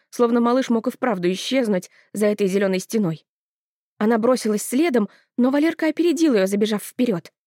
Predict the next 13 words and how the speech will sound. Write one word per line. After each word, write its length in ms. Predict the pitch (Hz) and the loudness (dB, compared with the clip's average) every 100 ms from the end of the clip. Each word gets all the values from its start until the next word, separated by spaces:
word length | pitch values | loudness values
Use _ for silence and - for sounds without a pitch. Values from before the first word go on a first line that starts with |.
| _ _ _ _ _ _ | _ _ _ _ _ _
А 100 | 202 | -6
потом 280 | 220 254 240 | -2 0 0
остановился 560 | - 233 233 233 233 | 0 0 0 0 -2
так 180 | 240 - | -6 -4
внезапно, 540 | 202 208 320 381 247 - _ _ | -2 0 0 0 0 -2 _ _
что 200 | - 269 | -6 -2
Зинка 340 | 247 330 285 254 | 0 0 0 -4
ткнулась 400 | - 294 277 262 | 0 2 2 2
ему 160 | 269 | 0
в 60 | 294 | 0
спину. 360 | - 196 160 - _ _ | -4 -2 -2 -6 _ _
«Ты 140 | - 285 | -6 -2
чего?» 400 | - 466 349 | 2 2 2